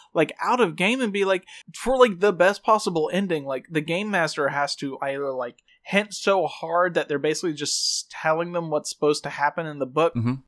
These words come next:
Speaker 1: or they're just not gonna have a good ending to the story. Like, it's gonna be neutral. Like, we killed Elixion. We didn't actually ever redeem him
Speaker 2: Right.
Speaker 1: from his, and it's like, "That's fine, I
Speaker 2: Mm-hmm.
Speaker 1: guess." But, like, if you want the best possible ending, like,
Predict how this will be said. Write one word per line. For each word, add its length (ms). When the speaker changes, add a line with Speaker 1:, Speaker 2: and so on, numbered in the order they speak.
Speaker 1:
or 240
they're 120
just 200
not 140
gonna 140
have 140
a 40
good 320
ending 340
to 120
the 100
story. 240
Like, 160
it's 100
gonna 140
be 100
neutral. 300
Like, 140
we 120
killed 260
Elixion. 640
We 120
didn't 160
actually 280
ever 180
redeem 300
him 60
Speaker 2:
Right. 160
Speaker 1:
from 80
his, 120
and 100
it's 100
like, 240
"That's 220
fine, 580
I 60
Speaker 2:
Mm-hmm. 140
Speaker 1:
guess." 440
But, 160
like, 280
if 240
you 100
want 240
the 60
best 240
possible 560
ending, 460
like, 320